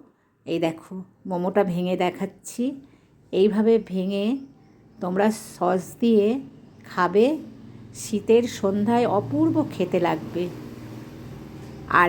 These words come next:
বন্ধুরা যদি তোমাদের এই রেসিপিটা ভালো লেগে থাকে তাহলে তোমরা আমার যা ইচ্ছে তাই চ্যানেলটাকে একটু লাইক, শেয়ার, কমেন্ট করো। আর তোমরা ভালো থেকো বন্ধুরা।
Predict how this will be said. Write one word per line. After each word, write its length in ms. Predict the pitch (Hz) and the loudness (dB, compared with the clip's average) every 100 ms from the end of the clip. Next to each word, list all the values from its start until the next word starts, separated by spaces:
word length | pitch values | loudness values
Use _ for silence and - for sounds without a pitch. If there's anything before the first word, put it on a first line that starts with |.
| 170 | 2
বন্ধুরা 480 | 180 214 226 254 226 269 269 202 | 0 2 2 2 2 0 -6 -6
যদি 240 | 190 190 233 | 0 2 2
তোমাদের 440 | 233 220 220 214 220 220 | 2 4 4 4 2 2
এই 60 | 208 | 2
রেসিপিটা 540 | 185 - 220 220 220 | 0 -4 -6 -2 -2
ভালো 280 | 190 165 170 | -2 -2 2
লেগে 280 | 220 226 220 | 4 4 2
থাকে 400 | 220 196 - 202 240 262 - _ _ _ _ _ _ _ - | 0 -6 -6 -6 -6 -8 -18 _ _ _ _ _ _ _ 2
তাহলে 380 | 185 196 254 254 | 2 2 0 2
তোমরা 380 | 240 202 190 190 180 | 2 2 2 0 0
আমার 240 | 180 240 - - - 180 | -2 -2 -6 -18 -16 -2
যা 120 | 165 185 | 0 2
ইচ্ছে 320 | 214 - 240 | -2 -4 -4
তাই 180 | 226 226 220 | 2 0 2
চ্যানেলটাকে 580 | 160 175 196 214 214 208 | -2 -2 -4 -4 0 -2
একটু 320 | 208 _ 226 277 - _ _ _ _ _ _ - | -2 _ -4 -4 -6 _ _ _ _ _ _ -8
লাইক, 380 | 190 185 202 220 - - | 0 2 2 0 -8 -4
শেয়ার, 300 | 196 190 214 - | 0 2 2 -2
কমেন্ট 360 | 175 190 214 214 | -4 0 0 0
করো। 260 | - 160 165 175 _ _ _ _ _ - _ _ - | -6 -6 -6 -10 _ _ _ _ _ -20 _ _ -8
আর 220 | 190 185 214 - | 0 2 2 0
তোমরা 260 | 196 202 220 | 0 2 0
ভালো 320 | - - 185 214 | -2 -2 0 0
থেকো 260 | 214 208 185 | 0 -2 -2
বন্ধুরা। 520 | 170 170 170 175 170 | -4 -6 -6 -4 -6